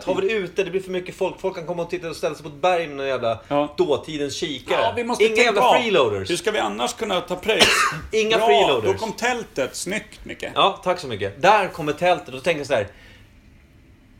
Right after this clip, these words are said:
Speaker 2: Allting, alltså alla ska titta på vad som sker i tältet. Det är fyrkantigt, det finns fyra hörn.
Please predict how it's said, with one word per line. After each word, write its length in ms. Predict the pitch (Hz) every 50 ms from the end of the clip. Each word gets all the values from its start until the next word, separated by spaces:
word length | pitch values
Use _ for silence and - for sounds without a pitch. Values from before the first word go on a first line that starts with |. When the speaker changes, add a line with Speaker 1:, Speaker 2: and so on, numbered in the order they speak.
| _ -
Speaker 2:
Allting, 600 | - 190 208 208 202 190 - - - 175 160 160 -
alltså 180 | 175 160 - - -
alla 260 | - 226 208 185 185
ska 160 | 185 - - 196
titta 540 | 202 - - 190 - - - - - 147
på 140 | - - 151
vad 180 | 135 131 123 -
som 140 | - 143 117
sker 340 | - - 135 123 117 113
i 160 | 113 123 117 104 - -
tältet. 400 | 139 151 147 135 117 - 110 117
Det 100 | 139 151
är 40 |
fyrkantigt, 640 | 165 - - 185 175 151 - - 185 185 175 156 143
det 60 | 135
finns 160 | 135 147 135 -
fyra 320 | - 175 156 139 135 156
hörn. 280 | 156 156 143 107 90 87